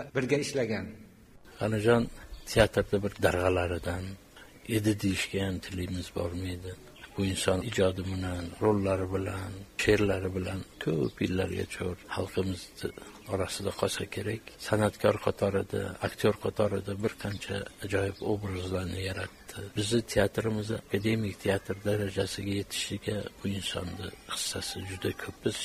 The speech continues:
Speaker 2: Chingizxon olib ketgan sir degan bir asar qo'ydik. Bu Muxtor Shahanovdik. Biz o'shda qo'yganimizda Muxtor aka kelib tasannolar aytib ketdi. Toshkentda Hamza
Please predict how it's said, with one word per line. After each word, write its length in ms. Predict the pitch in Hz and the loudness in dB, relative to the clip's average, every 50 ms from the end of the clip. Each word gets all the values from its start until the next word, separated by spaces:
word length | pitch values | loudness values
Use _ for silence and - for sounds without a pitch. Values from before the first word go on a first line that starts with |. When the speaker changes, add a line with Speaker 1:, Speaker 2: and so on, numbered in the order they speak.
| - | 0
Speaker 2:
Chingizxon 600 | - - 131 113 107 107 98 - - 104 104 104 101 - - - 110 | 0 2 2 2 0 0 -2 -2 -2 0 0 0 -2 -4 -2 0 0
olib 180 | 107 104 101 - - | 0 0 -2 -4 -4
ketgan 360 | 101 - - - 104 101 101 95 - - | -4 -4 -2 -4 -2 -2 -2 -2 -4 0
sir 140 | - 110 101 - - | -2 -2 -2 -2 -6
degan 240 | 98 98 98 95 95 92 | -4 -4 -4 -4 -4 -6
bir 100 | 95 - - - | -6 -4 -4 -2
asar 240 | - - - 101 98 - - | -2 0 0 -2 -4 -4 -4
qo'ydik. 360 | - 101 104 101 - 113 107 - - - - - | -2 -2 -2 -2 -2 -4 -4 -4 -12 -18 -10 -8
Bu 60 | 117 113 113 104 | -6 -4 -2 -4
Muxtor 300 | 95 - - 104 95 90 - - | -4 0 2 2 2 2 0 -2
Shahanovdik. 680 | 101 90 - - 98 98 98 95 - - - - - - - - | -2 -2 -2 -2 -2 -2 -2 -4 -8 -8 -12 -16 -16 -16 -6 -6
Biz 100 | 113 107 113 104 | -2 0 0 0
o'shda 240 | - - - - 104 - | -2 -2 -4 -4 0 2
qo'yganimizda 680 | 107 107 104 107 104 104 101 98 101 98 - - 104 107 113 110 101 - 92 | 2 2 2 2 0 0 0 -2 -4 -6 -6 -4 -2 -2 -2 -2 -4 -6 -6
Muxtor 260 | 98 - - - 104 101 95 | -6 -4 -4 -4 -4 -4 -6
aka 160 | - - - - - | -6 -8 -12 -4 0
kelib 260 | - 101 104 104 104 - - | 0 0 0 -2 -6 0 2
tasannolar 680 | 104 98 - - 98 98 98 95 95 98 98 95 95 92 98 90 | 2 4 4 2 2 2 2 0 0 0 0 0 0 0 0 -2
aytib 260 | 98 - - - - - - | -4 -4 -6 -14 -16 -6 -6
ketdi. 420 | - - - - - - - - 98 101 - - - - - - - | -6 -6 -6 -14 -8 -4 -4 -2 -2 -4 -6 -10 -16 -20 -18 -4 -2
Toshkentda 500 | 107 101 - - - 107 101 104 - - 104 - | -2 0 0 -2 -2 -2 -2 0 -2 -2 -2 0
Hamza 300 | - 107 107 107 104 104 | 0 2 2 4 4 4